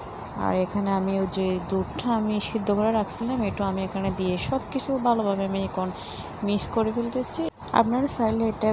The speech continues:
ব্লেন্ডার মেশিনেও ব্লেন্ড করে নিতে পারেন। আর আমি দুধের মধ্যে দুইটা এলাচ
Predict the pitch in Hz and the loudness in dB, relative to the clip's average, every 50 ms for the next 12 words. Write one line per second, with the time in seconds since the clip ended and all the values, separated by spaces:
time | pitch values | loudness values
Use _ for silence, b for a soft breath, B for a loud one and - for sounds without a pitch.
0 | 208 202 196 202 190 185 185 196 202 208 208 202 - - 214 208 202 208 202 202 | 2 2 2 2 2 2 2 2 2 2 0 0 -2 -2 -2 0 0 2 2 2
1 | 202 202 196 190 190 190 185 185 190 190 - 202 202 196 196 202 196 - 190 - | 2 2 0 0 0 2 2 2 2 0 2 2 2 2 2 0 0 -2 -2 -2
2 | 185 180 180 190 214 269 302 - B B B B B B B B B B B - | -2 -2 -2 -2 -2 -2 -4 -6 B B B B B B B B B B B 4
3 | 240 262 262 262 233 220 226 226 220 214 202 202 196 202 208 202 208 208 202 202 | 6 6 8 6 6 4 4 2 2 2 2 2 4 4 2 2 2 0 0 2
4 | 202 214 208 196 196 190 190 220 208 196 190 190 190 | 2 2 2 2 2 2 2 2 4 4 4 4 2